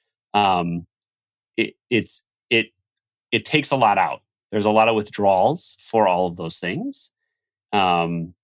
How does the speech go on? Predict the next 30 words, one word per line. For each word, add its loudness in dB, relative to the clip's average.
so 2
as 2
you 2
prepare 0
your 2
life, 2
you -2
know, 0
and -4
not, -2
not 2
all 0
things -4
are -2
controlled -2
by 0
us, 0
we -6
know -2
as -4
humans, -4
but 0
a-, 0
as -2
you -2
prepare -2
for -12
what -4
you -4
can, -4